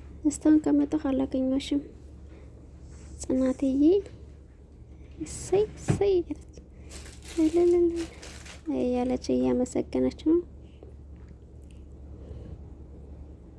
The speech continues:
እሺ የኔ ቆንጆ፣ ልጄን አደራ፣ ላንቺ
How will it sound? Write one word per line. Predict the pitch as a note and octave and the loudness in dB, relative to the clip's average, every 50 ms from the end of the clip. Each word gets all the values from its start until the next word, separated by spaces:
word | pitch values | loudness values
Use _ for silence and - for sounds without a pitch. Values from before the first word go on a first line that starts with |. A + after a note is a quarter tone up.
| - - - - - - - - D4+ | -18 -16 -16 -16 -16 -16 -6 -6 -4
እሺ | C#4 - - - | -4 0 2 2
የኔ | C#4+ C#4 C4+ - - - | 4 4 4 4 2 0
ቆንጆ፣ | - - - - - - - - - - - - - - - - - - - - - - - - - - - - - - - - - - - - - - - - - - - - - - - - - - - - - - - - - - - - - - - - - - - - - - - - - - - - - | -4 -12 -16 -16 -16 -16 -16 -16 -16 -16 -16 -18 -18 -18 -18 -18 -20 -20 -20 -20 -20 -20 -18 -16 -16 -16 -16 -16 -16 -16 -16 -16 -16 -16 -16 -16 -18 -18 -18 -20 -18 -18 -18 -16 -16 -14 -14 -14 -16 -16 -16 -16 -16 -16 -16 -16 -18 -18 -18 -20 -18 -18 -18 -18 -16 -16 -14 -14 -14 -14 -14 -16 -16 -18 -18 -4 4
ልጄን | D4 C#4+ C#4 C#4 D4 C#4+ C#4 C#4 C4+ | 8 8 8 8 8 6 6 6 4
አደራ፣ | B3+ B3 A#3+ A3 C4+ C4+ C4+ - - - - - - - - - - - - - - - - - - - - - - - - - - - - - F4+ | 2 2 2 2 2 0 -2 -6 -12 -20 -20 -20 -20 -20 -20 -20 -20 -20 -20 -20 -18 -18 -18 -18 -18 -18 -18 -18 -20 -18 -18 -18 -18 -12 0 4 6
ላንቺ | D4+ C#4 C#4 C#4 C#4 - | 8 8 8 8 6 4